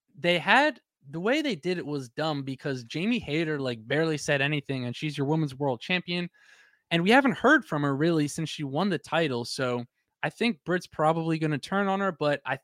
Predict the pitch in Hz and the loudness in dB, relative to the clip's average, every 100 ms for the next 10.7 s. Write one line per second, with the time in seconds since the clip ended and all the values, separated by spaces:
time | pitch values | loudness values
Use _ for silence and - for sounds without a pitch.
0 | _ 190 165 143 147 143 175 180 165 - | _ -8 -6 -6 -6 -4 -4 -6 -10 -2
1 | 147 147 139 - 156 185 - 147 151 139 | 0 0 -2 -6 -2 -4 -4 -6 -4 -4
2 | 123 113 _ _ _ _ 139 143 131 127 | -6 -8 _ _ _ _ -4 0 0 -2
3 | 117 165 190 170 175 170 156 147 135 139 | 0 2 2 2 4 4 2 -2 -2 -2
4 | 139 117 - _ _ - 151 - 151 147 | -4 -6 -10 _ _ -8 -6 0 2 2
5 | 127 147 143 131 123 - 113 113 _ _ | 4 2 4 0 -2 -2 -4 -6 _ _
6 | - 143 135 123 117 143 127 120 123 - | -4 -4 -4 -6 -4 0 0 -2 -6 -4
7 | 131 127 123 - 120 - 123 117 107 - | -4 -4 -6 -4 -6 -6 -4 -2 -4 -8
8 | _ _ _ _ _ - _ _ _ 123 | _ _ _ _ _ -20 _ _ _ -2
9 | 110 - 151 151 127 123 120 120 - 120 | -2 0 2 2 2 0 0 -2 -8 -6
10 | 117 - - 151 165 165 165 | -6 -10 -2 -2 0 -4 -6